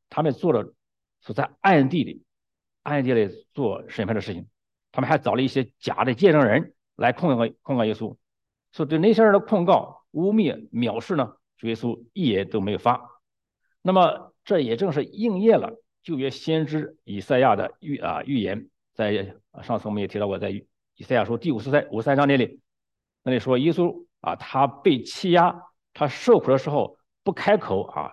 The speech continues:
他像羊被牵到宰杀之地，默默无声，任人摆布。那他为什么要这样做？因为什么？因为我们都如羊走迷，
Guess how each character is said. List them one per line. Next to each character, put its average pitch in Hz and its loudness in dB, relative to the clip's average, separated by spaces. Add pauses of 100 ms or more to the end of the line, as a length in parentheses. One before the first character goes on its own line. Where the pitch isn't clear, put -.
他 120 0
像 110 -2
羊 113 -2
被 131 -2
牵 170 -2
到 147 4
宰 101 -4
杀 147 2
之 143 -6
地， 220 0 (280)
默 143 0
默 127 0
无 110 -4
声， 139 -4 (180)
任 156 4
人 117 -2
摆 87 -4
布。 - -4 (540)
那 190 2 (240)
他 - 0
为 233 2
什 160 0
么 185 2
要 127 4
这 170 -6
样 151 0
做？ - -6 (1080)
因 113 -4
为 101 -4
什 95 -10
么？ 95 -8 (300)
因 123 0
为 110 2
我 95 -4
们 107 -2
都 113 2
如 123 0
羊 175 2
走 120 -4
迷， 107 -8